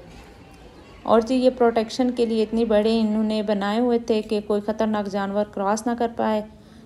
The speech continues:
और साथ में जी ये हैं penguin जो कि मिलते हैं Atlantic की तरफ पाए जाते हैं और ये सी फूड ही खाते हैं और इनका लाइफ टाइम जो है वो thirty year तक होता है।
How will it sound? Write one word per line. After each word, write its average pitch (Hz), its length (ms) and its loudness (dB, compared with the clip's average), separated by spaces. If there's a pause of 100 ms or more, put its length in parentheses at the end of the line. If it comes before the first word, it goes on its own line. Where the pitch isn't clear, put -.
(140)
और 208 100 0
साथ 240 420 0
में 254 220 2
जी 247 120 -2
ये 233 320 0
हैं 240 220 0
penguin 247 600 0
जो 220 280 2 (180)
कि 233 200 2
मिलते 214 420 -2
हैं 226 340 0 (500)
Atlantic 226 920 2 (560)
की 254 80 2
तरफ 254 300 4
पाए 247 200 6
जाते 240 300 0
हैं 240 100 2
और 214 260 -2
ये 226 80 2
सी 240 240 -6
फूड 254 220 -2
ही 262 120 0
खाते 226 400 -4
हैं 226 160 0
और 220 280 -2
इनका 214 240 -4
लाइफ 214 460 0
टाइम 247 280 0
जो 233 180 4
है 226 140 2
वो 220 180 0
thirty 226 320 -2
year 240 260 0
तक 226 200 -2
होता 226 280 -2
है। 214 260 -2